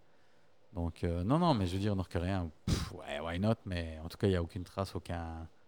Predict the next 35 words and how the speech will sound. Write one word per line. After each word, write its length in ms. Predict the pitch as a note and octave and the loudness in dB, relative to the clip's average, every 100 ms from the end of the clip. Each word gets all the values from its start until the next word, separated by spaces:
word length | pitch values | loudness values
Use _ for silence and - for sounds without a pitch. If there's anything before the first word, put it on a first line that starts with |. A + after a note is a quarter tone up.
| - - - - - - - - | -20 -20 -20 -20 -20 -20 -20 -16
Et 40 | |
puis, 100 | - | -8
clairement, 360 | - F#2 F#2 G#2+ | 4 4 6 4
c'est 140 | - | 2
les 100 | D#2 | -4
tuiles 220 | - B2 | 0 -2
qui, 260 | - E2 E2 - - - - - - | -2 -12 -14 -18 -20 -20 -20 -20 -12
qui 100 | - | -2
ont 100 | E2+ | -2
pété, 340 | D#2+ F2+ F#2+ F2 | 0 0 2 2
euh, 80 | |
Columbia, 360 | E2 F2 F2+ A#2+ | 2 0 2 2
quoi, 200 | - G2 | 2 -2
mais 200 | F2 E2+ - - - - - - - - - - | -2 -6 -12 -20 -20 -20 -20 -20 -20 -20 -20 -10
après, 240 | - - D3+ | -2 6 8
euh, 500 | D#3 C3+ A#2+ A2 G2+ F#2 - - - - - - - - - | 10 8 8 6 4 0 -8 -20 -20 -20 -20 -20 -20 -18 6
pour 240 | D#3 D#3 | 8 10
les 100 | C#3+ | 10
missiles, 340 | C3 A#2 D3+ C3+ | 8 6 4 4
je 60 | |
dis 140 | G#2+ A2+ | 2 4
pas, 360 | G#2+ G#2+ G#2 | 6 8 8
euh, 80 | F#2+ | 6
que 80 | F2 | 4
c'est 100 | - | 2
pas 100 | F#2+ | 2
possible, 360 | F#2 F#2+ - E3+ - - | 4 2 0 -2 -4 -6
mais, 160 | G2+ A#2 | 2 6
mais 140 | A2+ | 8
je 80 | A2+ | 6
pense 220 | - F3+ | 4 2
que 80 | - | 4
vraiment, 280 | A#2+ B2+ E3 | 4 6 6
ils 140 | C#3+ A2+ | 6 6
ont, 260 | G#2 G2+ | 4 2